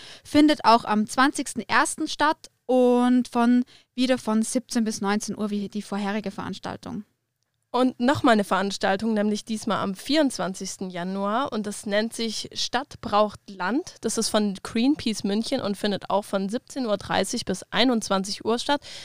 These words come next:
Speaker 2: Wenn ihr euch dafür anmelden wollt, dann wie immer die E-Mail-Adresse event punkt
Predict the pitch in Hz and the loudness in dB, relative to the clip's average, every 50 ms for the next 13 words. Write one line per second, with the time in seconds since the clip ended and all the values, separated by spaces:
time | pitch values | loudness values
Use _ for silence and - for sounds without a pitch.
0 | - - - 233 254 285 320 294 269 - 277 - - - - 226 240 247 233 226 | -16 -2 2 6 8 8 8 8 6 4 2 2 2 4 4 4 4 6 4 4
1 | 226 220 - 233 226 214 220 220 220 220 220 208 208 214 214 - 180 185 196 208 | 4 2 2 2 4 4 4 4 2 2 2 4 4 4 4 2 0 0 0 -2
2 | 208 196 202 - 220 214 214 202 190 202 208 214 - - 214 208 208 - - - | -4 -4 -2 -2 0 0 0 0 0 -2 -4 -4 -2 -2 -2 0 0 -2 -4 -4
3 | - 208 208 - - - 185 214 226 277 285 - - - 202 202 - | -4 -6 -6 -4 -4 -2 0 2 2 2 0 0 -2 -4 -4 -6 -10